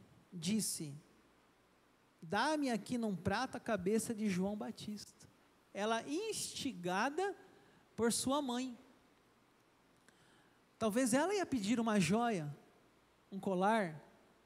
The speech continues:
pedras preciosas, mas a mãe que ficava, que era denunciada por João Batista, que ela estava em adultério, a mãe falou assim: "Agora é a hora."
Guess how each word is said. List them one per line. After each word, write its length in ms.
pedras 320
preciosas, 680
mas 240
a 100
mãe 640
que 180
ficava, 420
que 380
era 220
denunciada 840
por 180
João 200
Batista, 520
que 120
ela 80
estava 240
em 60
adultério, 800
a 140
mãe 340
falou 200
assim: 220
"Agora 300
é 40
a 40
hora." 340